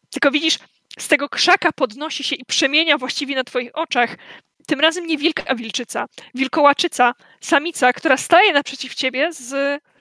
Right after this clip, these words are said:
wiesz, z wystarczającym, em, budżetem, żebyśmy na moment zawiesili na niej, e, naszego drona, żeby pokazać tego potwora w całej okazałości, ale tylko na moment, bo przecież ona też będzie ci teraz wypierdalać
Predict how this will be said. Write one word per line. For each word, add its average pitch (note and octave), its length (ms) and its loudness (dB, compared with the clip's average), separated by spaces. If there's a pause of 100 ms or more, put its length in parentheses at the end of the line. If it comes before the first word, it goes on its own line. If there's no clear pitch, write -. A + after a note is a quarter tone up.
(600)
wiesz, A#3 460 0
z A#3+ 800 4
wystarczającym, C4+ 1040 0 (640)
em, A3 460 -4 (200)
budżetem, A#3 680 0
żebyśmy A#3+ 360 -4
na A#3+ 120 0
moment B3 320 0
zawiesili A#3+ 480 0
na A3+ 140 -2
niej, G#3+ 360 -2
e, G#3+ 280 0
naszego A3 340 -2
drona, B3 380 6
żeby A3 180 -4
pokazać B3 540 0
tego A#3 180 -8
potwora - 400 2
w - 60 -12
całej A#3+ 300 2
okazałości, A#3 680 -4 (460)
ale C#4+ 200 8
tylko F4 240 -2
na D4 120 4
moment, C#4+ 360 2 (340)
bo C4+ 80 -8
przecież - 280 -8
ona E4 220 2
też D#4+ 220 -2
będzie D#4 260 -4
ci - 120 -8
teraz D#4 280 0 (480)
wypierdalać D4+ 880 6